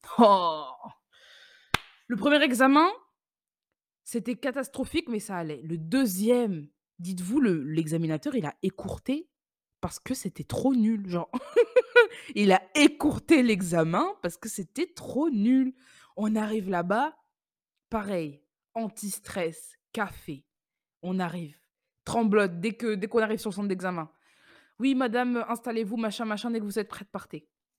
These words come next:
Je m'installe, je me prépare, rétro, tout le monde est bien attaché, toutes les conneries là, vous les connaissez.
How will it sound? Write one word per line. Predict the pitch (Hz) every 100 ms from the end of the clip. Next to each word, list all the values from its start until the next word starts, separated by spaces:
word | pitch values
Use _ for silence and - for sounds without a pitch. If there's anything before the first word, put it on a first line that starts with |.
| _ _ _ _ _ _ - _ _ _ _ _ _ -
Je | 202
m'installe, | 214 214 - 208 208
je | 190
me |
prépare, | 190 202 - 202 190 175
rétro, | 185 - - 196 185
tout | 190
le |
monde | 185
est | 175
bien | 175
attaché, | 165 170 156 - 170 160
toutes | - 170
les | 165
conneries | - 170 160 165
là, | 156
vous | 147
les | 151
connaissez. | - 151 143 - 156 151